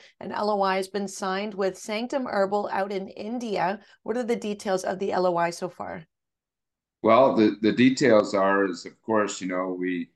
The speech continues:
Speaker 2: we're trying to acquire fifty-one percent so we can show the revenue. But, um, this is a product that has been years in the making from, uh, some of the s-,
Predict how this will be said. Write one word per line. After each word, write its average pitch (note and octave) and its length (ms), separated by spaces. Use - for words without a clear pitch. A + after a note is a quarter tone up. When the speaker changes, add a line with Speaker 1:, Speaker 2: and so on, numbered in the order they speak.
Speaker 2:
we're F#2 400
trying G#2 260
to F2+ 80
acquire F#2+ 560
fifty-one F#2 580
percent G#2 500
so E2+ 200
we E2+ 180
can D#2+ 320
show F2+ 240
the E2 80
revenue. E2+ 560
But, D#2 280
um, D#2 260
this C3+ 180
is A#2+ 120
a A2+ 80
product G#2 560
that E2+ 200
has E2 180
been F2 300
years G#2+ 540
in F2 120
the F2 80
making F2 560
from, E2 500
uh, D2+ 240
some G2+ 260
of F#2 60
the D#2+ 60
s-, - 160